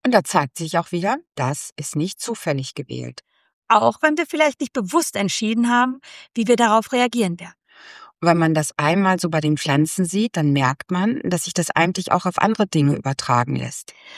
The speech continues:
Speaker 2: Weil die Pflanzen sind ja auch nur ein Teil von dem, was da passiert.
Speaker 1: Genau, da ist oft noch ganz viel mehr.
Speaker 2: Ja, zum Beispiel das Licht. Äh, und je mehr man darüber nachdenkt, desto weniger wirkt das für mich wie eine reine Funktion.
Speaker 1: Sondern eher wie ein Signal.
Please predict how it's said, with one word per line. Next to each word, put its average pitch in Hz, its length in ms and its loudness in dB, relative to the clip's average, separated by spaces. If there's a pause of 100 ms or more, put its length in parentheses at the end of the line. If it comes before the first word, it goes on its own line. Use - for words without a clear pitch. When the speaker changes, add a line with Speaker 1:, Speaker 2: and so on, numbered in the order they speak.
(220)
Speaker 2:
Weil 233 140 2
die 240 80 4
Pflanzen 262 380 2
sind 240 180 4
ja 226 140 4
auch 208 60 -2
nur 226 100 4
ein 220 100 2
Teil 269 240 2
von 190 220 0
dem, 180 260 0
was 170 160 -4
da 165 120 -4
passiert. - 580 -10 (640)
Speaker 1:
Genau, 170 260 0 (140)
da 156 120 0
ist - 160 -6
oft - 200 -10
noch 156 120 -10
ganz 170 280 -6
viel 165 180 -6
mehr. 139 340 -6 (460)
Speaker 2:
Ja, 214 360 0
zum 214 200 -6
Beispiel 226 360 -2
das 254 200 -6
Licht. - 440 -10 (440)
Äh, 233 320 4
und 226 200 -4
je 220 100 0
mehr 240 180 2
man 240 140 2
darüber 196 280 2
nachdenkt, 254 600 -2
desto 202 260 -4
weniger 233 440 0
wirkt 233 220 0
das 247 220 0 (320)
für 247 140 0
mich 254 180 2
wie 226 80 0
eine 196 240 0
reine 226 300 2
Funktion. 214 680 -2 (280)
Speaker 1:
Sondern 156 320 0
eher 180 280 -2
wie 185 120 -4
ein 180 160 -4
Signal. 170 560 -4